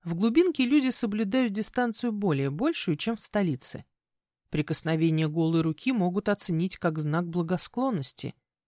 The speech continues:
а объятия так вообще считаются верхом неприличия. Даже ходить под руку можно лишь со своим мужем. Могу ли я ещё чем-нибудь вам помочь? О, нет-нет, спасибо ещё раз. Скажите, будьте любезны,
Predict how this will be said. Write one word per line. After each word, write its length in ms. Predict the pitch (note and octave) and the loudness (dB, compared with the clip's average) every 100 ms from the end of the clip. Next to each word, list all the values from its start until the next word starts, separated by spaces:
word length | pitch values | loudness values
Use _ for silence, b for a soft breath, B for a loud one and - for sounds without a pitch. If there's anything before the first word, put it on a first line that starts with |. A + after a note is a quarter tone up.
| _ _ | _ _
а 160 | E3 D#3 | 4 4
объятия 580 | C#3+ C3+ G3+ C#4 - A#3 | 4 4 4 4 2 0
так 200 | G3 B3+ | 0 2
вообще 400 | C4+ - - F3+ | 2 2 0 0
считаются 600 | - E3 E3+ D#3+ - D#3 | 0 0 2 2 2 -2
верхом 460 | D3+ A#3 - D#3+ | 0 0 0 0
неприличия. 800 | E3+ - G3+ D3+ C#3 - C3+ - _ _ _ - | 0 -2 -2 -4 -6 -6 -6 -8 _ _ _ 0
Даже 260 | A3+ C4+ | 4 4
ходить 380 | C#4+ D4+ D4 - | 4 4 4 0
под 240 | - B3 D3+ | 2 2 2
руку 220 | C#3+ - | -2 -2
можно 400 | C3+ F#3+ A#3 F#3 | 0 0 2 0
лишь 240 | C#3 C3 | 0 -2
со 80 | - | -6
своим 400 | D3 D3 C#3+ E3 | -6 -2 0 2
мужем. 440 | E3+ C#3+ C3+ C3 C3 _ _ _ _ _ - | 0 -2 -4 -8 -12 _ _ _ _ _ -2
Могу 320 | D#3 D3 E3 | 0 2 2
ли 120 | D#3 | 2
я 200 | D3 D3 | 2 2
ещё 360 | C#3+ C3+ - C4 | 0 -2 -2 -2
чем-нибудь 540 | - E3 C#3+ C#3 - | 0 0 0 -2 -6
вам 180 | C#3+ C3+ | -4 -4
помочь? 460 | C#3+ C#3+ C#3 - _ _ _ _ _ | -4 -4 -8 -12 _ _ _ _ _
О, 220 | - B3+ B3 | 4 6 6
нет-нет, 480 | A3+ A3 G3+ F3+ | 4 2 2 2
спасибо 680 | - - F#3+ F3 - D4 D4 | 0 2 2 2 4 4 4
ещё 500 | C4 A3+ - - D3+ | 2 0 -2 0 0
раз. 260 | D3+ - - _ _ _ _ _ _ _ _ _ | 0 -4 -8 _ _ _ _ _ _ _ _ _
Скажите, 720 | - - C4+ A3 C#3+ - - _ _ _ - | -16 -2 0 0 -2 -6 -12 _ _ _ -4
будьте 400 | B3+ D4 - D#3 | -2 -2 0 0
любезны, 520 | C#3+ C#3+ C3+ C#3 | 0 -2 -2 -6